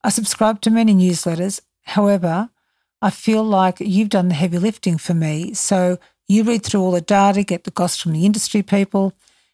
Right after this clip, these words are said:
And so I refer to you for information. And if something is, you know, sparks my interest, then I'll go back and find a newsletter and read it in more detail.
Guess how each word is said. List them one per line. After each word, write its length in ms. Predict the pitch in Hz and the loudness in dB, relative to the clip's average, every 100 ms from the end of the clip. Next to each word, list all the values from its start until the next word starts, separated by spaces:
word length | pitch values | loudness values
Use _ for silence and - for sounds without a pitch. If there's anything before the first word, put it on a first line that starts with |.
| _ | _
And 160 | 220 190 | -2 0
so 340 | - 202 196 | 2 2 2
I 100 | 220 | 2
refer 340 | 226 220 233 208 | 0 0 -2 0
to 100 | 190 | 0
you 240 | 185 190 | 0 0
for 160 | - 180 | -2 -2
information. 800 | 180 - 175 175 170 185 185 185 - _ _ - | -2 0 0 -2 -2 -2 -2 -4 -10 _ _ -4
And 180 | 180 | -2
if 80 | 170 | -2
something 400 | - - 170 175 | -2 -4 -2 -2
is, 220 | 165 160 - _ | -2 -4 -12 _
you 160 | 202 | -2
know, 240 | 175 170 220 | 0 0 -2
sparks 520 | 202 - 185 175 - | -4 -4 -2 -2 -4
my 140 | 165 | -2
interest, 340 | 180 202 214 - | 0 0 -2 0
then 260 | 208 202 202 _ _ | 2 2 -2 _ _
I'll 120 | 214 | -2
go 140 | 202 196 | 2 0
back 220 | 190 180 | 0 -2
and 180 | 180 170 _ | -2 -2 _
find 240 | 190 185 185 | 0 2 2
a 60 | |
newsletter 460 | 185 196 - 185 170 | 2 2 0 -2 0
and 180 | 170 170 | 0 0
read 160 | 190 | 0
it 100 | 175 | -2
in 160 | - 175 | -2 0
more 180 | 170 170 | 0 -2
detail. 680 | 175 185 - 175 160 160 | -2 -4 -4 -6 -6 -10